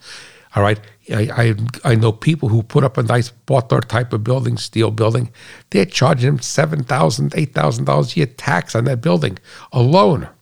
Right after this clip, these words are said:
even though it's a farm. Because on a farm in New Jersey,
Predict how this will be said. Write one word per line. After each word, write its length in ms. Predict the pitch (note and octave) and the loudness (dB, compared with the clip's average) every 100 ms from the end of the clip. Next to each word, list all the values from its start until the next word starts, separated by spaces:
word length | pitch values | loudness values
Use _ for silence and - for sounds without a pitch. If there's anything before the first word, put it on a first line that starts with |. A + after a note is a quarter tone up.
| _ _ _ | _ _ _
even 200 | C3+ C#3 | -4 0
though 140 | D#3+ D#3+ | 2 2
it's 100 | C3+ | 0
a 60 | |
farm. 420 | - F#3+ F#3 - - - - - | 0 2 2 -2 -10 -20 -12 -8
Because 320 | - B2+ A#2+ | 0 0 2
on 200 | A2 A2 | 2 0
a 40 | |
farm 420 | - C3+ F3+ D#3+ | 0 2 4 4
in 80 | B2 | 4
New 140 | A#2 G#2+ | 2 0
Jersey, 480 | G#2+ A2 G#2 A2+ | 2 0 0 -4